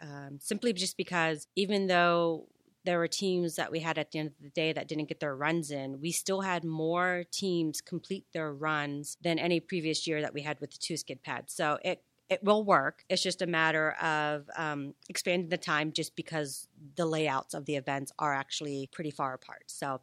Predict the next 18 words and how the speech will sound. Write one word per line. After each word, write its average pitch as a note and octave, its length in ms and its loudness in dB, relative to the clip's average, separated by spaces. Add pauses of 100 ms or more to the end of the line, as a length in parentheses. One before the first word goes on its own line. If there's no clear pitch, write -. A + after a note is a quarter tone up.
(160)
we F3+ 160 2
will F3 100 2
start E3+ 400 4
with, D#3+ 400 2
I D#3+ 80 -4
believe, D#3+ 920 -4 (520)
acceleration E3 600 2
is D#3 80 -2
gonna D#3+ 140 -2
be, D#3+ 120 2
like, D#3 140 0
the D#3 60 -10
first G3+ 320 4
thing, F3 280 2
uh, D#3 60 0
like, D#3+ 140 -2
at - 120 -4
nine, E3+ 760 4